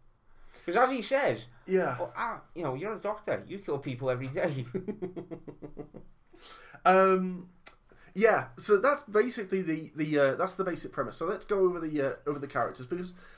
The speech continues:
Speaker 2: there aren't many people involved in this film, actually. It's a, it's a very small cast, really,
Speaker 1: It,
Speaker 2: by,
Speaker 1: it
Speaker 2: uh,
Speaker 1: is, I
Speaker 2: by
Speaker 1: mean
Speaker 2: today's standards. Um, so let's start with Kerry Fox, played by Juliet Miller.
Speaker 1: No, sh-, Kerry Fox plays Juliet Miller.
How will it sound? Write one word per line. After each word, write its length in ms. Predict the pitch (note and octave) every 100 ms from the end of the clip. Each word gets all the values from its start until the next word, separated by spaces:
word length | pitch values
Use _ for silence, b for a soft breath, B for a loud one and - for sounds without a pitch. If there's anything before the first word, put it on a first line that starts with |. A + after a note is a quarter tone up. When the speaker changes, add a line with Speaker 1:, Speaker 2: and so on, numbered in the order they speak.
| -
Speaker 2:
there 180 | G3 G#3+
aren't 260 | C4 A#3+ -
many 260 | F#3+ F#3
people 340 | F#3 F#3+ F#3 F3+
involved 400 | F3 F#3 G#3 F#3+
in 80 |
this 140 | B2+ B2
film, 220 | A2 -
actually. 200 | - D#3
It's 80 | D3+
a, 80 | E3+
it's 160 | D3+ F#3
a 40 |
very 220 | F#3+ A#3
small 280 | - F#3 E3+
cast, 400 | E3+ G3+ - -
really, 120 | B2+
Speaker 1:
It, 140 | - -
Speaker 2:
by, 60 | D#3+
Speaker 1:
it 160 | E3
Speaker 2:
uh, 40 | F3+
Speaker 1:
is, 180 | B2
I 40 | A#2+
Speaker 2:
by 80 | C3+
Speaker 1:
mean 100 | C#3+
Speaker 2:
today's 200 | C#3+ -
standards. 540 | - - - - - - b b b b
Um, 300 | F3 F3+ F#3+
so 140 | - G3+
let's 220 | B3 -
start 240 | - G3+
with 140 | E3+ F3+
Kerry 240 | F#3+ E3
Fox, 460 | D3+ - C3+ - -
played 240 | - C#3+
by 140 | B2 B2
Juliet 420 | B2 D3 C3+ C3
Miller. 380 | B2 A#2+ - - - C3
Speaker 1:
No, 200 | A#2+ G2+
sh-, 220 | - - - -
Kerry 220 | C#3+ B2
Fox 280 | C3 B2+ -
plays 400 | E3+ E3+ D#3+ -
Juliet 360 | C3 G#2+ F#2
Miller. 280 | G#2+ F#2+